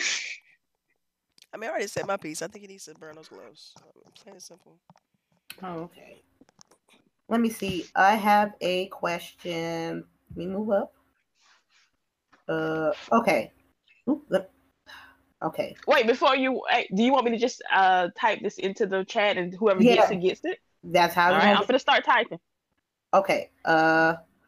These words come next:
Speaker 2: I'm trying to look. Okay, there's the white glove question. When boredom sets in, I'm trying to move, trying to get it. Uh,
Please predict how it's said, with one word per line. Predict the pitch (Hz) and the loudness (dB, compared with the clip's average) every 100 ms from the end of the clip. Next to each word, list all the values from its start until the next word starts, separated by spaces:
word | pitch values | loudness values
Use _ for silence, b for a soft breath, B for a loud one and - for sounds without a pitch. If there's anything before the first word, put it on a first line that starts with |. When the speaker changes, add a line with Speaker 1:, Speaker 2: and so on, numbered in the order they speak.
| _ _ - | _ _ -14
Speaker 2:
I'm | 175 | -4
trying | 233 214 | 2 2
to | 185 | 2
look. | 165 - | -2 -2
Okay, | 151 160 - - | -2 -4 -8 -6
there's | 180 190 | -4 -4
the | |
white | 214 220 220 | -2 -2 0
glove | 214 190 | 2 2
question. | - 180 - 165 | 0 -2 -4 -10
When | - 202 | -2 0
boredom | 190 226 220 | 2 2 2
sets | 220 196 170 160 165 | 0 0 0 -2 -8
in, | 160 | -6
I'm | 160 | -6
trying | - 202 | 0 0
to | 190 | 0
move, | 185 170 _ | -6 -8 _
trying | - 185 | -6 -4
to | 160 | -4
get | 160 | -6
it. | 92 - _ _ _ _ _ _ _ - | -10 -16 _ _ _ _ _ _ _ -2
Uh, | 170 170 170 175 175 175 | 0 2 2 2 0 -2